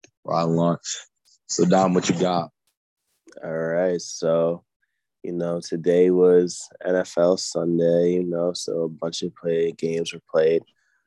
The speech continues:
Speaker 2: And, you know, there were a lot of games played, but there were two games that were significant blowouts, and they were by two powerhouses in the N F C.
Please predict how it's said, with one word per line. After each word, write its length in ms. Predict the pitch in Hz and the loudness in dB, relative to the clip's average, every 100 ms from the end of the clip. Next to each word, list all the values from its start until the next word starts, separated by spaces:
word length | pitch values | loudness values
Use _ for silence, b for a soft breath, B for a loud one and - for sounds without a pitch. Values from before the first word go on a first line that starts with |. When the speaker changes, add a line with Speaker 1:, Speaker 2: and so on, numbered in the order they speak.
| - - | -4 2
Speaker 2:
And, 320 | 92 92 90 | 4 6 6
you 120 | 101 | 6
know, 180 | 107 107 | 6 6
there 180 | 110 120 | 6 6
were 80 | 127 | 6
a 40 | |
lot 240 | 127 123 | 4 2
of 100 | 120 | 0
games 320 | 110 113 117 - | -2 -4 -4 -6
played, 220 | 101 104 | -4 -4
but 120 | 95 95 | -4 -4
there 140 | 113 | -2
were 160 | 92 - - | -4 -6 -10
two 160 | 110 113 | -6 -2
games 580 | 107 101 95 85 - - _ _ _ - | 2 2 2 0 -4 -16 _ _ _ -8
that 100 | 90 | -2
were 120 | 90 | 0
significant 1120 | 87 - 78 80 82 92 107 - 101 101 95 90 | -2 -6 -8 -4 0 4 4 4 0 4 6 8
blowouts, 640 | 92 90 85 82 - - _ _ _ - | 6 8 6 4 0 -8 _ _ _ 0
and 80 | |
they 120 | 92 92 | 4 4
were 80 | |
by 260 | 85 80 78 | 4 0 -2
two 340 | - - 104 90 - - - | -8 -4 -4 -4 -12 -14 -2
powerhouses 920 | 90 92 85 - 78 80 - 78 - - _ _ | 2 2 2 -2 -6 -6 -8 -10 -12 -18 _ _
in 120 | 85 | 2
the 140 | 87 - | 4 4
N 140 | 82 | 2
F 160 | 80 - | 2 0
C. 400 | - 87 82 | 0 2 2